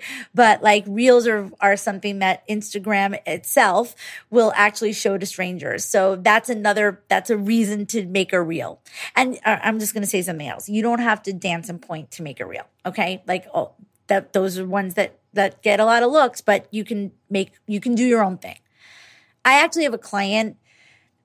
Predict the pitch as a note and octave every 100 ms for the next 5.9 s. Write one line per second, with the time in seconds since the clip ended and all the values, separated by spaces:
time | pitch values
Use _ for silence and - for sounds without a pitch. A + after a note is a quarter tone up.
0 | - A3+ G3+ F#3+ F#3+ - G3+ F3+ _ G#3
1 | G3+ G#3+ G3+ G3+ _ - B3+ A3 A3 G3
2 | - A3 A3+ F#3 F3+ G3+ G#3 G3 G#3 G#3
3 | G3+ F#3+ F#3 F#3 E3+ - F3+ E3 E3 D3+
4 | D#3+ C#3 D#3+ - F3 - G3 F#3 - F#3
5 | F3 E3+ F3 E3+ D3+ - - -